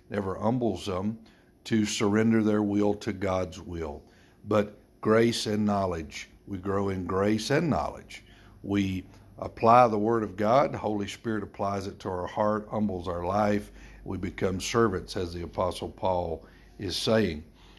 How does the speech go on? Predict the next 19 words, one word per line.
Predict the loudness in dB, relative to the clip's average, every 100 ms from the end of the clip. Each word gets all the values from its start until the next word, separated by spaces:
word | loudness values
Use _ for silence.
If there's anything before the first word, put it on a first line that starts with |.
| -12 -2
But | 0
it's | 0 -2
through | -2 0 0
the | -2
gospel | 0 6 6 6 -4 -2 0
of | -2 -2
the |
Lord | -4 -2 -4 -6
Jesus | -8 -8 -10 -10
Christ. | -6 -4 -6 -8
That's | -10 -8
the | -4 0 2
entry. | 2 0 -4 -6 -10 -20 -20 -20 -20 -20 -8
And | -4 -2 -2 -4 -8 -14 -8
Paul | -2 0
said, | 0 -2 -2 0
"I | 4 4 4 -2 -4
am, | -4 -2 -4 -10 -16 _ _ _ _ -6
uh, | -4 -4 -6 -10